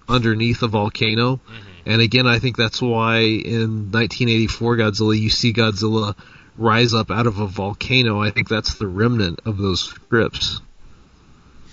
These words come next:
Speaker 2: Fa-, it, wow, fascinating. It, again, like, the fact that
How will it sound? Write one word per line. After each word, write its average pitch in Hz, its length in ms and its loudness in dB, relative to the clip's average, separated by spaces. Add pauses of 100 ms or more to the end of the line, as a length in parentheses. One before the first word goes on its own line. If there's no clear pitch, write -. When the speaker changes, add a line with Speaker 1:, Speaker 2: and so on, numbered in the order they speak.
(540)
Speaker 2:
Fa-, 117 360 -12
it, 110 160 -16 (1120)
wow, 104 300 -14
fascinating. 120 520 -12
It, 175 60 -18 (840)
again, 139 340 -14 (300)
like, 113 240 -12
the 127 100 -20
fact 127 280 -14
that 117 140 -16